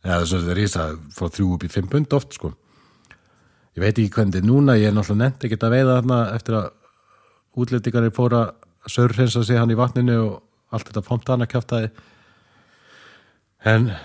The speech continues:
þetta var oft auðveld veiði. Ekkert sérstaklega spræku fiskurinn, en stór og fyrir hann Jónas okkar, þá geta hann afgreitt málið þar. Frítt, þetta er landið í eigu háskólans og enginn að pönkast í ykkur þar.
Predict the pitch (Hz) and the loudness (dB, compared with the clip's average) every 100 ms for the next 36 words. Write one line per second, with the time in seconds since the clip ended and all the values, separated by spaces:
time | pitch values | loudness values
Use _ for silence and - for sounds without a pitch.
0 | - 117 117 135 139 139 135 139 156 165 | 0 0 4 4 4 2 -4 0 2 4
1 | 135 170 147 87 78 - _ _ _ _ | 4 4 4 2 -2 -14 _ _ _ _
2 | _ - 101 92 - 104 - 101 101 98 | _ -12 -10 -8 -4 -4 -4 -2 0 0
3 | 95 95 - - 139 147 135 151 - 151 | -2 -4 -6 -2 0 0 -2 -2 -2 0
4 | 143 113 - 110 107 - _ _ _ - | 0 0 -2 -2 -2 -6 _ _ _ -14
5 | - 127 139 - - 107 98 _ _ _ | -2 -2 -2 -6 -6 -6 -6 _ _ _
6 | - 107 104 98 104 120 131 117 123 113 | -10 -4 -2 0 0 2 0 0 -2 -2
7 | 98 101 110 110 107 104 110 104 - 110 | -2 -2 -2 0 0 0 -2 -4 -2 0
8 | 98 117 120 - _ _ _ _ _ _ | 0 0 -2 -4 _ _ _ _ _ _
9 | _ _ _ - 151 - - - - - | _ _ _ 2 2 0 -16 -14 -12 -6
10 | 92 80 104 101 101 101 95 107 131 - | -6 -4 -2 -2 0 0 0 0 -2 -2
11 | 135 113 - _ _ _ _ - 113 113 | -2 -4 -12 _ _ _ _ -14 0 2
12 | 104 107 98 95 113 101 98 90 98 90 | 2 4 2 4 2 2 0 0 0 0
13 | 90 92 87 | 0 0 -2